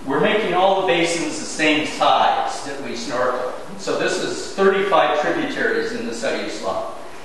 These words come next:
And I split them up from Forest Service to checkerboard, but I'm not gonna talk about that tonight. I just wanna talk about knolls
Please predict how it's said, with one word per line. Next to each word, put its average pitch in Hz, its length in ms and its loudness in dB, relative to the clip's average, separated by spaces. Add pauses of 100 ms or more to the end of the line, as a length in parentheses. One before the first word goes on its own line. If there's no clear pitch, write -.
(120)
And 135 100 -2
I 135 160 4
split 156 320 2
them 156 140 4
up 139 280 2
from - 200 -4
Forest 143 320 2
Service - 420 -2
to - 80 -10
checkerboard, - 640 -2
but - 80 -4
I'm 120 120 -4
not 127 120 -2
gonna 120 160 -2
talk - 300 2
about 113 160 0
that - 260 2
tonight. - 320 -2
I - 20 0
just - 200 -2
wanna - 160 2
talk - 340 0
about 123 340 0
knolls - 520 -6